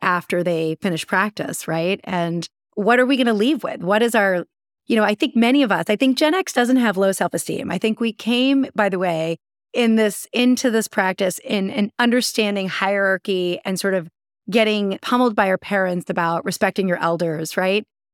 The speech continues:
And I think that was actually where we came from. It wasn't low self-esteem. We just went along with it because that was how we were trained as kids, right? And I think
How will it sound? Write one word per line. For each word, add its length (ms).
And 100
I 80
think 220
that 200
was 120
actually 420
where 200
we 100
came 180
from. 160
It 60
wasn't 280
low 100
self-esteem. 520
We 120
just 280
went 200
along 340
with 140
it 300
because 260
that 220
was 160
how 160
we 140
were 140
trained 400
as 100
kids, 500
right? 320
And 360
I 100
think 400